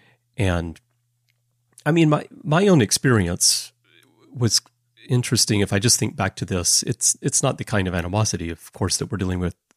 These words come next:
with this episode, but being American, having grown up in the seventies and eighties, at the height of the Cold War,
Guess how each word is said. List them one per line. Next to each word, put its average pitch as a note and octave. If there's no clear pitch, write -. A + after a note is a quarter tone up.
with A#2
this -
episode, C3+
but G2
being F#3
American, F2
having B2
grown G2+
up F#2+
in G2
the F2+
seventies F2+
and E2+
eighties, E2
at G2+
the F#2+
height B2+
of F#2+
the G2+
Cold B2
War, E2